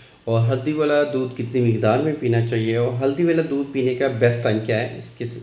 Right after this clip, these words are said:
इस पे detail के साथ बात करूँगा। अ, देखिए, हल्दी वाले दूध के जो फ़ायदे हैं वो मैं बताऊँगा, लेकिन सबसे पहले बताऊँगा कि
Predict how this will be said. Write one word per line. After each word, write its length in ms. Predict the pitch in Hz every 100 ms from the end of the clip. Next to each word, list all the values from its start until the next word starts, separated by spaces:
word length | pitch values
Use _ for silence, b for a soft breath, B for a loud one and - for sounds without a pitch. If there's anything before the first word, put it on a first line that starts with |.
| -
इस 60 | 123
पे 140 | -
detail 340 | 117 104 117 104
के 60 |
साथ 140 | 107 107
बात 220 | 104 98
करूँगा। 220 | 104 113
अ, 1080 | 160 - - - - - - - - 139 135
देखिए, 300 | 135 185 262
हल्दी 380 | 196 175 175 233
वाले 240 | 220 208
दूध 380 | 202 147 143 147
के 500 | 143 - - 147 139
जो 120 | 135
फ़ायदे 400 | 127 - 127 123
हैं 300 | 165 131 147 B B B -
वो 120 | 123
मैं 380 | 117 117 117 110
बताऊँगा, 380 | 107 123 143 175 B B -
लेकिन 480 | 160 185 180 - - - -
सबसे 200 | 185 185
पहले 140 | 202 202
बताऊँगा 300 | 180 185 226
कि 180 | 220